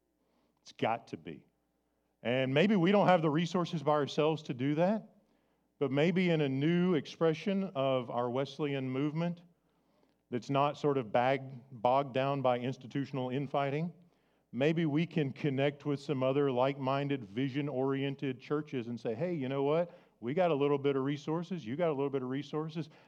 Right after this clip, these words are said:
There's a place where the gospel hasn't made a deep impact. What if we plant a church there together?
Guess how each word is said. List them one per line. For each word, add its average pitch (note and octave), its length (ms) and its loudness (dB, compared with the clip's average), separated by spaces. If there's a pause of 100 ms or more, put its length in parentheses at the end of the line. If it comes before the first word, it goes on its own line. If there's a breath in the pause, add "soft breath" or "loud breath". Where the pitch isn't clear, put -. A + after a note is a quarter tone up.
There's G3+ 160 -4
a D4 40 -2
place G3+ 360 -4
where E3+ 100 -4
the C#3 80 -2
gospel C#3 500 -4
hasn't C3+ 280 -4
made B2 200 -2
a G#2 60 -4
deep C3 260 -6
impact. D#3 460 -6
What F3+ 140 -6
if E3+ 140 -6
we A#2+ 240 -6
plant G#2 280 -10
a F2 40 -12
church G2+ 320 -14
there E2+ 140 -12
together? D#2+ 400 -20